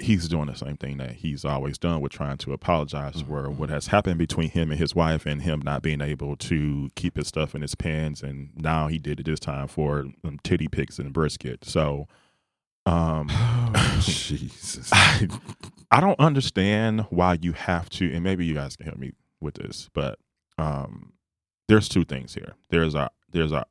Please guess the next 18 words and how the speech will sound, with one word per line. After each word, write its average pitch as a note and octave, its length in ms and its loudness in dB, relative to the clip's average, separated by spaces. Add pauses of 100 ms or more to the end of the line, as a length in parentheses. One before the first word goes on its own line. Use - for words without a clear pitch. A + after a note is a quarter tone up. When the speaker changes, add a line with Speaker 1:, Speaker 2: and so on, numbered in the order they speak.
(180)
Speaker 1:
I A2 80 8
don't, C3+ 160 2 (100)
so, - 120 -4
so G#2 200 6
for - 140 2
me, E2 220 2
I D2+ 100 2
don't D#2 120 0
understand C#2+ 440 -6
why C#2 140 -8
you C2 120 -12
have - 140 -12
to - 80 -14
go C2+ 140 -10
to - 120 -14
the - 60 -12
pulpit - 560 -12 (400)
and D2+ 420 -4